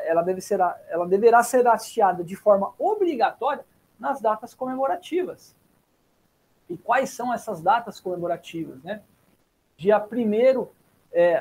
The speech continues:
aliás, inciso primeiro, né? Vinte e um de abril, dia das polícias militares, ok? Então, dia vinte e um de abril, gente, dia das polícias militares, né? Doze de maio, morte do capitão Alberto Mendes Júnior.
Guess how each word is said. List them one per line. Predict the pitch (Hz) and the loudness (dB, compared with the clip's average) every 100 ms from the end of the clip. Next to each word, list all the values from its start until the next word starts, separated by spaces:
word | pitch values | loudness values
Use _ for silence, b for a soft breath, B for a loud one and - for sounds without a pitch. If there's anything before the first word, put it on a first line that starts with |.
| - | 2
aliás, | 190 202 170 | 2 2 0
inciso | 156 151 226 233 | -4 -8 -8 -8
primeiro, | 240 208 226 196 151 | -6 -2 0 -2 -4
né? | 190 190 | -10 -12
Vinte | 143 240 330 - | -4 -2 -2 -4
e | |
um | 277 | -2
de | 277 | 2
abril, | 277 202 247 277 - _ _ _ | 2 2 0 -2 -4 _ _ _
dia | 135 180 247 254 | -10 -4 -2 -2
das | 214 220 214 - - | -2 -6 -6 -16 -8
polícias | 214 175 202 214 - 220 202 | -6 -6 -8 -10 -10 -8 -8
militares, | 180 202 214 208 _ - 190 214 214 202 160 143 | -6 -6 -6 -12 _ -6 -4 -2 -2 -2 -4 -6
ok? | 135 - 214 208 - _ _ - | -6 -2 -2 -2 -8 _ _ -14
Então, | 160 214 262 | 0 2 4
dia | 190 277 | 4 6
vinte | 190 240 269 | 6 2 -4
e | 254 | -4
um | |
de | 294 | 0
abril, | 196 156 247 208 | 0 0 -4 -6
gente, | 147 139 _ _ _ _ _ | -8 -16 _ _ _ _ _
dia | 147 143 | -4 0
das | 160 160 | 0 -2
polícias | 214 196 196 214 | -4 -4 -4 -4
militares, | 240 330 330 262 208 - _ | -4 -4 -2 0 0 -4 _
né? | - 254 254 _ _ _ _ _ _ _ _ _ _ _ _ 160 | -8 -8 -10 _ _ _ _ _ _ _ _ _ _ _ _ 6
Doze | 226 277 254 | 8 8 6
de | 240 | 2
maio, | 240 254 214 143 - | 4 6 4 2 -8
morte | - 311 170 180 - | -2 4 6 6 0
do | 190 | -6
capitão | 185 202 - 208 | -2 -4 -2 -2
Alberto | 190 180 185 190 | 2 2 0 -2
Mendes | 196 208 | -6 -4
Júnior. | 170 214 220 151 | -2 0 0 -4